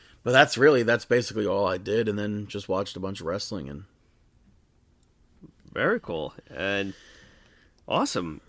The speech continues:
Speaker 2: Any, uh, wrestling related news?
Speaker 1: Well, I think you know that. Uh,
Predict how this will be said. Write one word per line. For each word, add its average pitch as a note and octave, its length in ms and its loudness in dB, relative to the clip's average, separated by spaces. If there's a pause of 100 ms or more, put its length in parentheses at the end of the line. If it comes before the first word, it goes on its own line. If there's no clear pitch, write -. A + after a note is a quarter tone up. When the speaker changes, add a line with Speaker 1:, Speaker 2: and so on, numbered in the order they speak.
Speaker 2:
Any, C#3 320 4
uh, B2+ 400 8 (440)
wrestling C3+ 580 2
related B2 420 0
news? D3+ 600 -2 (340)
Speaker 1:
Well, B2+ 240 4
I B2+ 120 8
think B2+ 220 2
you B2 80 2
know B2 240 8
that. A2 460 2
Uh, B2+ 160 6